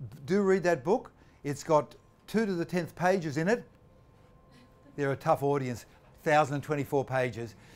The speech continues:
Yeah, I know. And, uh, small print, but it says that we are living in the most peaceful time ever. Getting back to the psychopaths, um, I first came across this when I was studying psychiatry as part of my medical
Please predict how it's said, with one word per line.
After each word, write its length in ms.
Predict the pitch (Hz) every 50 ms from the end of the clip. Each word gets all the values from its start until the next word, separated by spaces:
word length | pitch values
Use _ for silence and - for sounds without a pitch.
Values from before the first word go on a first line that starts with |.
| - - - -
Yeah, 220 | 127 127 123 127
I 100 | 127 123
know. 180 | 117 113 113 - - - - - -
And, 320 | 160 156 156 160 156 147
uh, 220 | 156 147 165 170 143
small 320 | - - 151 180 185 170
print, 340 | - - 165 190 233 233 - - - - - - - - -
but 200 | 135 156 156 143 -
it 120 | - 135
says 180 | - - 175 151
that 80 | 147 160
we 140 | 156 147
are 60 | 147 139
living 180 | 139 139 143
in 40 | 143
the 60 | 139
most 220 | 139 139 135 - -
peaceful 260 | 151 135 - 139 135
time 240 | - 143 143 135 143
ever. 260 | 139 135 175 185 185 - - - -
Getting 180 | 175 180 180
back 140 | 160 170 -
to 80 | - 143
the 60 | 143
psychopaths, 800 | - - 165 156 160 160 160 - 147 147 165 226 233 - - - - - _ _ - - - - - -
um, 720 | 151 151 151 151 151 151 151 151 151 151 151 160 160 170 180 - -
I 120 | 151 156
first 420 | 151 - - 190 180 170 - - -
came 220 | - 175 170 156
across 400 | 151 - - 165 160 147 - -
this 200 | 180 214 208 -
when 140 | 165 147 139
I 100 | 139 139
was 200 | 139 135 135 127
studying 320 | - - - 147 135 135 127
psychiatry 500 | - 143 - - 143 143 143 143 185 165
as 120 | 131 -
part 240 | - 151 139 131 131
of 200 | 127 117 110 120
my 400 | 135 131 131 127 127 127 123 117 - - - - - - -
medical 680 | 127 143 147 143 135 139 139 131 131 135 139 143 -